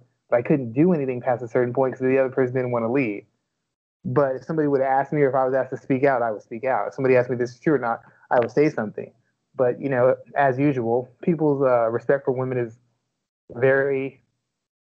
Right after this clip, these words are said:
conditional. How close she is to you, what she can do for you, her rank and position, or whether you're in a relationship with her or not. And if she's not, then instantly she's a liar, she's a fraud,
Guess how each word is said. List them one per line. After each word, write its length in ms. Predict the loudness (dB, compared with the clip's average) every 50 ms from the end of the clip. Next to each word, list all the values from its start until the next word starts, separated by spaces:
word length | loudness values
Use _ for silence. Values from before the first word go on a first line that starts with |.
| _ _ _ _ _ _ _ _ _ _ _ _ _ _ _ _ -6
conditional. 760 | -2 -2 0 2 0 0 -2 -2 -4 -6 -4 -6 -6 -10 -16 _ _ _ _ _ _ _ _ _
How 140 | -4 -4 -2
close 240 | -2 -2 -4 -4 -2
she 140 | 0 2 2
is 140 | 2 2 0
to 80 | -2
you, 160 | -2 0 2 2
what 220 | 2 0 0 -2
she 80 | -6 -6
can 120 | -4 -2
do 140 | 0 0 0
for 100 | 0 -2
you, 220 | -2 -2 -2 0 2
her 220 | 2 2 2 0
rank 280 | -2 -4 -4 -4 -4 -6
and 100 | -6 -6
position, 320 | -4 0 0 0 -2 -2 -8 _ _ _ _ _ _ _ _ _ -4 0
or 220 | 2 2 4 4
whether 180 | 2 2 2 2
you're 180 | 2 2 2
in 60 | 2
a 60 | 2 2
relationship 460 | 2 2 2 0 -2 -2 0 0 0
with 120 | 0 2
her 100 | 2 2
or 40 | 2
not. 300 | 0 0 0 -2 -2 -6 _ _ _ _ _ _ _ -6
And 140 | -2 0 0
if 100 | 0 0
she's 200 | 0 -2 -2 0
not, 360 | 0 0 0 0 0 -2 -4 -6 -14 -20 _ _ _
then 180 | 0 2 2 2
instantly 380 | 0 -2 -2 -2 -2 -2 -2 -2
she's 180 | -2 -2 0
a 60 | 0
liar, 640 | 2 2 2 4 4 2 2 2 0 0 -2 -4 -8 _ _ _ _ _
she's 180 | -4 -2 -2 -2
a 60 | -2
fraud, 560 | 0 0 2 2 2 2 2 0 0 -2 -4